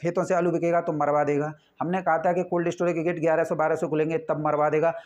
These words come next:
अगर आज हम क्या, हमने दिखाया कि आल-, आलू जो है सोलह सौ रुपये प्रति कट्टा पार बिकेगा और आप बोले, तो बोले ये मरवा देगा। अभी देखिए सीधी सी बात है, अभी दो हज़ार पार होने दीजिए, जब हम कहेंगे ना कि आलू चौबीस सौ रुपये प्रति कट्टा पार बिकेगा, देखेंगे तो मरवा देगा, लेकिन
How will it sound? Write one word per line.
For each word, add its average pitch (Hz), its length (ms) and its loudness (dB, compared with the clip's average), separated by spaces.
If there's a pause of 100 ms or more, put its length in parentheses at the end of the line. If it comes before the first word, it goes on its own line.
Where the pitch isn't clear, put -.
(140)
अगर 190 300 4
आज 196 240 4
हम 190 160 0
क्या, 175 220 4
हमने 185 200 0
दिखाया 180 420 2
कि - 320 -6
आल-, 180 240 4
आलू 180 280 2
जो 180 100 2
है 185 120 6
सोलह 190 260 2
सौ 190 120 0
रुपये 180 100 2
प्रति 180 260 -6
कट्टा 180 220 -2
पार 170 220 2
बिकेगा 170 360 0
और 170 240 0
आप 170 120 4
बोले, 170 280 2
तो 175 260 -8
बोले 202 300 0
ये 196 100 2
मरवा 160 340 4
देगा। 165 280 2 (340)
अभी 190 180 2
देखिए 196 280 4
सीधी 196 260 -2
सी 202 100 -4
बात 175 240 2
है, 143 160 -2 (580)
अभी 233 560 0 (440)
दो 185 160 2
हज़ार 233 160 6
पार 226 280 2
होने 196 200 2
दीजिए, 170 380 0 (200)
जब 190 320 0
हम 185 120 2
कहेंगे 190 280 2
ना 247 100 0
कि 240 60 -2
आलू 214 180 2
चौबीस 202 360 -2
सौ 202 80 0
रुपये 196 160 -2
प्रति 185 260 -6
कट्टा 185 220 -2
पार 170 180 2
बिकेगा, 160 200 0
देखेंगे 160 340 -4
तो 160 120 -10
मरवा 139 260 0
देगा, 139 180 -2
लेकिन 143 280 -6